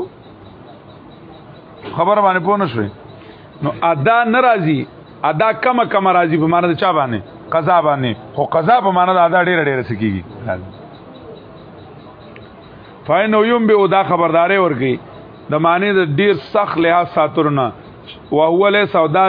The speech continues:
شدت رعایت نشته مگر په ادا کې دی. کما قال شاعر،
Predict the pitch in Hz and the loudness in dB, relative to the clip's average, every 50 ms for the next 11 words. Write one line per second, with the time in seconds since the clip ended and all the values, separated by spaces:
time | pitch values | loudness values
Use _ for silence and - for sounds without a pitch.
0 | 196 160 - - - - - - - 160 160 139 135 196 190 - 190 170 170 165 | 0 -2 -8 -16 -16 -14 -10 -6 -2 -2 -2 0 0 -2 0 0 0 0 0 2
1 | 165 170 165 - 185 185 160 - - 165 160 151 147 139 143 131 107 135 135 139 | 0 0 -2 -2 -4 -4 -4 -2 -2 -2 0 0 0 -2 -2 -2 -2 -2 -2 0
2 | 135 151 147 131 117 131 113 110 101 98 - - - - - - - - - 160 | 0 0 -2 -2 -2 -2 -2 -2 -2 -4 -8 -14 -20 -20 -20 -14 -8 -6 -2 0
3 | 165 165 143 - 185 190 185 175 - - 180 160 160 160 151 | 0 0 0 2 2 2 2 0 0 0 0 0 2 0 -2